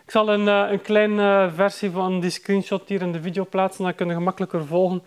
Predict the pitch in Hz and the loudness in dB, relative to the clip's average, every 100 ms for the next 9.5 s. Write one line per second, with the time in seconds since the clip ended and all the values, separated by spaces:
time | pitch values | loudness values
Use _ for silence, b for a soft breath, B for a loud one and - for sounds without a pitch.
0 | b b b b 160 190 175 - 190 190 | b b b b 2 2 2 4 4 6
1 | 185 185 - 208 196 190 226 226 208 196 | 4 0 -2 2 2 2 2 2 4 2
2 | 190 - 208 214 214 208 175 170 - 190 | -2 -2 4 4 4 0 0 -4 0 4
3 | 190 220 240 262 269 b b b b b | 6 6 4 2 -2 b b b b b
4 | 190 190 196 190 190 196 - 196 - - | 0 2 2 2 4 4 4 0 0 0
5 | 214 220 202 220 214 220 220 - 196 185 | 4 4 4 4 6 4 2 0 2 2
6 | 170 208 - - - _ 196 196 185 196 | 2 0 -2 -14 -20 _ -6 -4 0 2
7 | 226 233 220 214 220 214 196 214 214 202 | 2 2 2 2 2 0 0 0 2 0
8 | 196 175 170 214 226 202 202 185 - 175 | 0 -4 0 0 2 2 2 2 0 -2
9 | 170 175 170 170 | -2 -4 -2 0